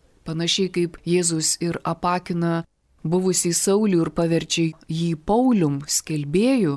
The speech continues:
krikščioniško mokslo. Ir taip mes galim matyt, kad ta šoko terapija įvyksta daugybės šventųjų gyvenime, kiekvieno šventojo gyvenime savotišku būdu.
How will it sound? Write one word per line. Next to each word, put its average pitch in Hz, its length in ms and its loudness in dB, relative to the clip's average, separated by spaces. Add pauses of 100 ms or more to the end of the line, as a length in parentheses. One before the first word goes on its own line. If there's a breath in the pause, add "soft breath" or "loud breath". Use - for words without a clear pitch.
(140)
krikščioniško 151 880 -2 (160)
mokslo. 139 640 -2
Ir 220 180 0
taip 277 440 0
mes 220 320 0
galim 233 360 2
matyt, 220 380 -2
kad 208 160 -4
ta 214 100 -2
šoko 226 380 0
terapija 202 640 0
įvyksta 190 420 -2
daugybės 175 720 0 (400)
šventųjų 185 760 2 (180)
gyvenime, 160 1040 0
kiekvieno 196 680 0
šventojo 185 600 2
gyvenime 208 800 0
savotišku 180 800 -2
būdu. 170 460 0